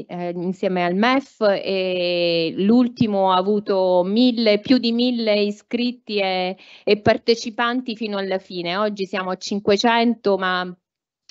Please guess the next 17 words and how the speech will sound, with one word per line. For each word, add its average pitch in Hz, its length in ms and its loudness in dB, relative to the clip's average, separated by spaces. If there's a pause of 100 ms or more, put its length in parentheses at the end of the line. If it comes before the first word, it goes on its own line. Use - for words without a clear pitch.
(160)
contiamo 214 540 2
insomma, 190 520 -2 (400)
eh, 185 440 -2
di 208 240 2
organizzarne 220 800 2
anche 214 340 -2
altri 233 560 0
perché 202 760 -2
siamo 202 300 -2
nel 202 200 -2
vivo 190 500 0
di, 160 200 -8
dell'attuazione 175 760 -2
di 175 140 -2
questi 185 240 -6
investimenti, 175 800 -2
quindi 185 440 0